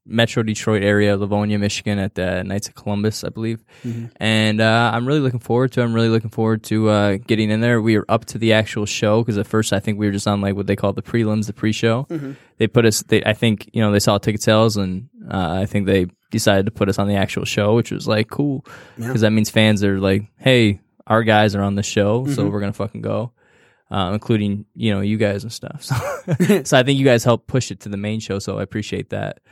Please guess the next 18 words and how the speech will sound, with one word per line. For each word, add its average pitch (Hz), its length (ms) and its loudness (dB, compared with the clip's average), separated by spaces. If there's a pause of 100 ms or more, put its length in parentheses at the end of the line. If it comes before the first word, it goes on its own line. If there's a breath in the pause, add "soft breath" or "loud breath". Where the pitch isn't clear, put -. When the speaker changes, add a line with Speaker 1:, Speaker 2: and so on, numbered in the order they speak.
(220 soft breath)
Speaker 1:
Also, 120 540 4
I, 113 80 2
I - 20 4
did 117 180 0
wanna 113 220 0
mention 107 300 -2
before 107 180 -2
I 101 40 -2
forget, 101 380 -2
uh, 98 300 0
Friday 110 480 2
I'll 101 160 4
be 101 140 -4
in 95 80 -4
Toronto 107 420 -2
for - 120 -12
Super 156 340 -4
Kicked 104 400 -2